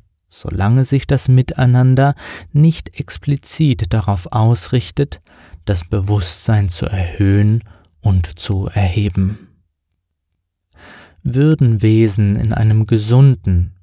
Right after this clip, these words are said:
untraumatisierten Bewusstsein zusammenkommen, dann wäre es nur natürlich, dass sie gemeinsam ein Feld eines höheren Bewusstseins erschaffen.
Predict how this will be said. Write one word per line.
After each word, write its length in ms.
untraumatisierten 1200
Bewusstsein 680
zusammenkommen, 1000
dann 320
wäre 280
es 220
nur 180
natürlich, 960
dass 200
sie 160
gemeinsam 760
ein 160
Feld 500
eines 600
höheren 560
Bewusstseins 800
erschaffen. 800